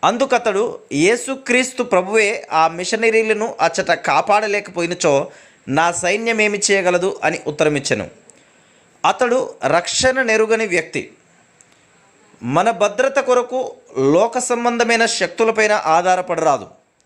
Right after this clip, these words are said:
ప్రభువుపైననే ఆధారపడవలెను. మన భద్రతకై ఏ దేశం పైన గాని,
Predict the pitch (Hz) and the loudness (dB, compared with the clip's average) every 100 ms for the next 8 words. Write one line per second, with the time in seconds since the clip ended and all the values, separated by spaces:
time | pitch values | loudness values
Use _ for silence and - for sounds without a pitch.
0 | _ _ _ _ _ _ _ _ _ - | _ _ _ _ _ _ _ _ _ 0
1 | 147 165 226 226 226 220 220 254 208 170 | 0 2 0 2 0 0 0 2 4 4
2 | 165 - 135 117 95 87 _ _ _ _ | 2 0 -4 -4 -6 -12 _ _ _ _
3 | _ _ _ _ _ _ _ _ _ 117 | _ _ _ _ _ _ _ _ _ -2
4 | 151 170 160 170 214 226 208 214 196 - | 0 0 0 0 0 0 0 0 -2 -4
5 | 156 190 180 202 - 214 214 202 202 196 | 0 2 2 0 0 -2 0 0 2 2
6 | 196 220 | 2 -4